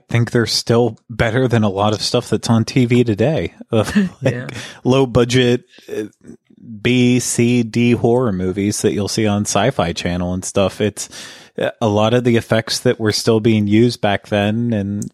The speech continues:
Speaker 1: fifties, sixties, seventies, eighties has aged better than the overuse of C G I in, in this day and age. So
Speaker 2: Mm-hmm.
Speaker 1: I,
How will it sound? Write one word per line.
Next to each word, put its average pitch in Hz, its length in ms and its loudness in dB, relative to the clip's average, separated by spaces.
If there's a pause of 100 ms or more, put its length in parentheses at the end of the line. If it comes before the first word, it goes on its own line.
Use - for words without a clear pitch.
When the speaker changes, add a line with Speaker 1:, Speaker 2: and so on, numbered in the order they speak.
(140)
Speaker 1:
fifties, 113 540 0
sixties, - 480 -4
seventies, 107 520 0
eighties 110 560 0 (320)
has 120 220 -2 (120)
aged 117 520 0
better 117 420 2
than 98 600 0 (120)
the 107 280 2
overuse 107 580 4
of 104 80 -4
C 104 220 2
G 104 180 2
I 104 220 2
in, 92 400 -2 (140)
in 95 200 -4
this 120 160 0
day 92 240 -2
and 82 140 -10
age. 87 320 -12
So 87 320 -6
Speaker 2:
Mm-hmm. 101 720 -8
Speaker 1:
I, - 40 0